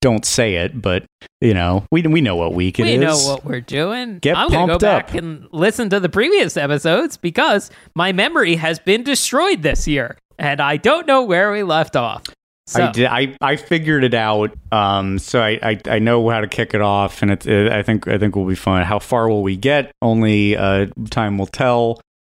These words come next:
Speaker 1: Um, and, uh, I'll, I'll obviously go to, uh, the Cemetery Gate, uh, the Patreon for the bonus content where we've had, I think two of them have come out, and we got one more,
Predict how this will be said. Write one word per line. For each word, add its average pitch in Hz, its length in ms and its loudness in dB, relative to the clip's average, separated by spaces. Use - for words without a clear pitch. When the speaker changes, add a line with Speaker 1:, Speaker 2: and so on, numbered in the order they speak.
Speaker 1:
Um, 95 600 2
and, 113 540 0
uh, 110 640 0
I'll, 131 200 0
I'll 131 300 2
obviously 123 460 2
go 117 240 4
to, 113 480 2
uh, 104 240 4
the 90 140 0
Cemetery 110 800 0
Gate, 104 500 -2
uh, 98 600 2
the 101 280 2
Patreon 110 800 2
for 110 160 2
the 98 80 -2
bonus 110 320 0
content 107 460 0
where 101 100 -2
we've 98 180 0
had, 104 300 2
I 104 60 2
think 104 220 -2
two 139 200 4
of 127 60 4
them 127 100 4
have 120 140 0
come 123 200 0
out, 120 140 0
and 113 80 0
we 104 60 0
got 92 180 0
one 98 240 4
more, 147 560 4